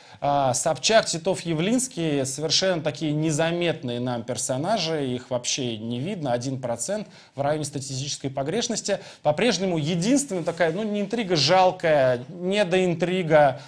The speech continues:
маленькая, убогая, это кто же займет, э, второе место, Жириновский или Грудинин? Во-, ну, я не знаю, интересно вам, кто займет второе место? Ну, наверное, интересно, потому что если все-таки займет второе место К П Р Ф,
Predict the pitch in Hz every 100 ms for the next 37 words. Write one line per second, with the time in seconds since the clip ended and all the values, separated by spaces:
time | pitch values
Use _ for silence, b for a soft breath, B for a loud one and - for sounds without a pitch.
0 | B 143 170 175 170 165 156 156 160 220
1 | 170 156 147 139 139 147 156 185 165 147
2 | 147 151 156 151 151 - B B B 131
3 | 127 127 - 156 160 151 151 151 131 120
4 | 139 143 143 - 139 123 143 151 190 127
5 | 117 120 151 151 123 123 107 104 131 180
6 | 208 127 104 95 - 101 98 98 - 98
7 | 98 92 135 151 196 165 135 127 117 113
8 | 104 104 95 101 110 - 117 117 117 B
9 | B 143 131 135 143 143 180 180 151 143
10 | 139 156 185 151 123 123 120 131 156 160